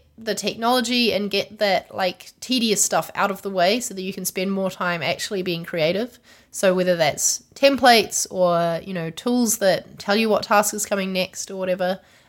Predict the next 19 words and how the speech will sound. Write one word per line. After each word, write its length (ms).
um, 400
or, 160
you 120
know, 180
like 220
your 120
color 240
picker 240
tool, 440
easy, 320
easy 200
ways 280
to 80
copy 280
and 120
paste 320
across, 500
um, 380
one 500